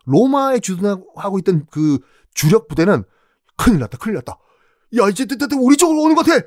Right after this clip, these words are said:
한니발의 코끼리들이 와!" 하고 있는데 옆, 옆, 옆으로 지나가는데요. 왜 지나가냐? 수도를 잘못 본 거 아니야?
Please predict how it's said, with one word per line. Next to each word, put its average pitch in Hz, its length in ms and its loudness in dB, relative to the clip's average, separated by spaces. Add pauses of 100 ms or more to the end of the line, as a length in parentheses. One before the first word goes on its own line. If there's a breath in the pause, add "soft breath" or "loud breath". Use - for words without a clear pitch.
(100)
한니발의 294 380 -2
코끼리들이 294 540 0
와!" 320 720 4 (180)
하고 247 200 -2
있는데 226 240 0 (680)
옆, 208 140 2 (100)
옆, 147 220 -2
옆으로 175 260 2
지나가는데요. 175 760 0 (840)
왜 123 120 0
지나가냐? 120 440 -2 (840)
수도를 185 360 2
잘못 165 260 2
본 170 160 -2
거 190 60 0
아니야? 165 260 -2